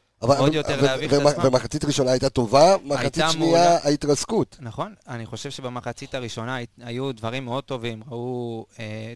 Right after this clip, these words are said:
Speaker 2: תבניות יפות, ראו דברים שהקבוצה עושה, באמת, אה, הגיעו למצבים, לכבוש, לא נכנס הכדור פשוט.
Speaker 1: אז אנחנו מדברים, אז אתה מסתכל כרגע על זה כבעיה מנטלית, כי אנחנו זורקים את כל המספרים בצד, על אף כל המחשבים והלפטופים, תכף אנחנו ניכנס לזה.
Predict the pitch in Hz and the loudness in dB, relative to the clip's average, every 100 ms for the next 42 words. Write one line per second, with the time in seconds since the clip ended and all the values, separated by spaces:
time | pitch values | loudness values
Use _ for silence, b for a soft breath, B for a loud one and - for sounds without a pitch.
0 | _ - 120 113 113 110 147 151 139 - | _ -20 -14 -12 -10 -8 -8 -6 -8 -4
1 | 127 110 113 113 117 139 131 110 110 127 | -4 -4 -6 -6 -4 -4 -6 -8 -8 -8
2 | 123 117 113 131 120 - 135 123 113 110 | -8 -8 -8 -6 -6 -4 -6 -6 -10 -8
3 | 135 143 - 113 110 113 139 120 117 120 | -6 -8 -8 -10 -8 -8 -8 -8 -10 -8
4 | 113 143 127 120 110 117 139 147 - _ | -4 -6 -6 -12 -14 -8 -8 -8 -16 _
5 | b b b b - 147 147 156 147 135 | b b b b -8 -6 -6 -8 -8 -6
6 | 160 - 117 107 101 _ _ 117 113 117 | -6 -6 -10 -12 -16 _ _ -6 -4 -2
7 | 135 147 156 165 160 139 - 165 165 147 | -2 0 2 2 2 0 -2 -2 -4 -6
8 | - 156 214 175 180 185 170 165 143 139 | -4 0 0 2 2 2 2 0 0 2
9 | 147 147 131 165 233 - 160 143 135 139 | 4 2 0 0 0 0 0 0 0 -2
10 | 139 196 185 170 151 - 147 143 135 143 | -2 -2 2 2 2 0 0 2 0 0
11 | 135 147 - 147 139 - 143 131 143 - | 2 0 0 0 0 -2 -2 0 0 0
12 | 202 196 170 156 156 147 147 160 180 185 | -2 -2 -4 -4 -4 -2 -2 -2 -2 -4